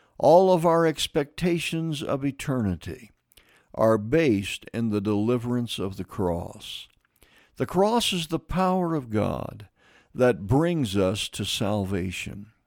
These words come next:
The death of Jesus Christ on the cross and his resurrection set us free from sin and all its punishment.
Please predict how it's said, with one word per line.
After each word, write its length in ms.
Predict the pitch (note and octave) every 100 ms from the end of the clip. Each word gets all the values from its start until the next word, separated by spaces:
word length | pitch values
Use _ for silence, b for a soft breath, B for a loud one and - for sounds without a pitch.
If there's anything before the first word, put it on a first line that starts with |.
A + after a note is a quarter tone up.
| _ b b b b b b
The 140 | A#2+
death 340 | A2 E3 G#3 F#3
of 140 | D3+
Jesus 480 | C#3 F3 E3+ E3 -
Christ 520 | - E3 F3 E3 -
on 140 | C#3+ B2+
the 80 |
cross 720 | G#2 - F#2 E2 F2 A2 - b b b b -
and 220 | A#2+ B2
his 240 | B2+ G2+
resurrection 1120 | G2 A#2+ F3 F#3 D3+ D#3 D#3+ - - D#2+ D#2+ - b b b
set 340 | - - F3+ F3+
us 160 | D#3+
free 480 | - - F#3+ D3+ G2
from 300 | F#2 B2 A2
sin 640 | - - D#3 G#2 E2+ G2+ - b b -
and 180 | G#2 E2
all 380 | G#2 B2+ C3
its 160 | A#2 -
punishment. 840 | - A#2+ D#2+ F#2+ - - - -